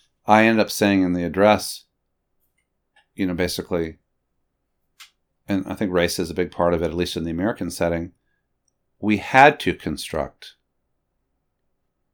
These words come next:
white people, white Southerners who were owning slaves in particular and beyond,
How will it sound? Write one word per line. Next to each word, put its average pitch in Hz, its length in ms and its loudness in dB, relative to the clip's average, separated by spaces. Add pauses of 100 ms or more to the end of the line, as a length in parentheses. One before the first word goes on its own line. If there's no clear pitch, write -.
(220)
white 95 240 0
people, 92 360 -8 (120)
white 92 300 0
Southerners 85 520 0
who 85 100 -6
were 82 140 -2
owning 90 220 -4
slaves 98 360 0
in 78 100 -10
particular 95 560 -8 (220)
and 82 400 -12
beyond, 90 420 -6